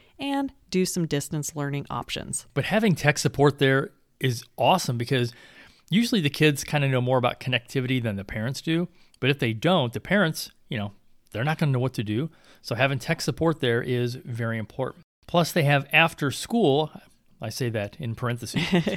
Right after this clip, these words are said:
Speaker 1: <laughs>
Speaker 2: activities like sports. So if you go to, let's say, Cancun or like we're doing next week, or Riviera Maya,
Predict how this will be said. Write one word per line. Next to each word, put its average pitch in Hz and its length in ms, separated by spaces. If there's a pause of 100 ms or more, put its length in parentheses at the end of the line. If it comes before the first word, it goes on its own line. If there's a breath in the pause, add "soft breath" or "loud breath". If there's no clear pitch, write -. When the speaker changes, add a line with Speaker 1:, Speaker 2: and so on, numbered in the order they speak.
(140)
Speaker 1:
<laughs> - 120
Speaker 2:
activities 139 680
like 135 220
sports. - 420
So 131 100
if 117 120
you 143 80
go 147 200
to, 139 300
let's 135 100
say, 120 140
Cancun 143 880
or 123 440 (320)
like 110 140
we're 123 100
doing 117 240
next 110 220
week, 120 200 (280 loud breath)
or 165 160
Riviera 147 440
Maya, 135 400